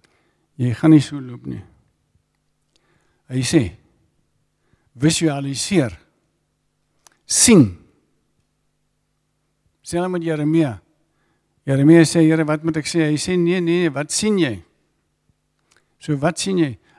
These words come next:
Hy sê, die man sê vir sy vrou, "Man, visualiseer.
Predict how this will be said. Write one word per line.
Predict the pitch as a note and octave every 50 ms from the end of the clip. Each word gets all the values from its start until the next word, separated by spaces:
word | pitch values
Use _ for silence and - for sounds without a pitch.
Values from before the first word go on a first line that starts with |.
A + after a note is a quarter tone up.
| _ -
Hy | D3
sê, | C3+ - G3+ G3 G3 F#3 D#3+ - - D#3+ - _ _ _ -
die | E3
man | E3 F#3+ G3
sê | - - G3 F#3
vir | F#3+ F#3
sy | F3 D#3+
vrou, | F3+ F3
"Man, | E3+ F#3+ F#3+ - _ _ _ _ _ -
visualiseer. | - F3+ F#3 - G3+ F#3+ F3+ F3+ F#3 E3+ - - A3+ G3+ C3 G2 F#2